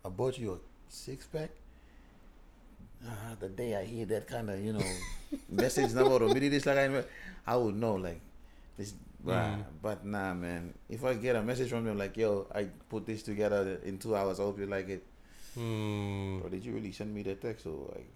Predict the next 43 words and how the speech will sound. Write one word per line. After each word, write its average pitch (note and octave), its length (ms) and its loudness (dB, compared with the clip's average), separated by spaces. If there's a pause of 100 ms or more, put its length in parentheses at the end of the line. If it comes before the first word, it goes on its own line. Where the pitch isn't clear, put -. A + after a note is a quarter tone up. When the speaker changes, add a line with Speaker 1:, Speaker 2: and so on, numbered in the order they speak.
Speaker 1:
on F#2 120 -6
Instagram G2+ 420 -8
or D#2 80 -8 (100)
what?" A1+ 60 -14 (460)
"Nah, D#3 220 -8 (280)
I B2+ 60 -10
got D3 180 -8
hacked." A2+ 320 -10
"Ah, D#2+ 180 -6 (260)
okay, - 220 -12 (340)
block." E2 260 -10
Speaker 2:
Ah. G2 480 0 (1120)
So - 100 -2
if C3 100 0
you C3+ 60 2
get C3+ 120 6
a A#2+ 40 4
sus D3+ 280 6
message D3+ 400 4
and A2 100 2
you G#2+ 60 4
have G#2+ 200 2
that A2+ 120 4
Speaker 1:
Not A2+ 120 2
a - 20 6
Speaker 2:
person's G2+ 200 -2
Speaker 1:
sus A2 160 4
Speaker 2:
phone A#2+ 140 6
Speaker 1:
it B2 40 6
Speaker 2:
in A#2+ 60 4
your A#2+ 100 6
Speaker 1:
out. - 20 2 (100)
Speaker 2:
number, C3+ 300 6
uh, F#2+ 180 6
number A#2+ 340 6
in A#2 80 8
your G#2+ 80 4
phone, C3 400 2 (300)
call C#3 220 10
'em C#3 140 6
up, B2+ 300 8 (120)
check - 260 2
'em. A2+ 300 4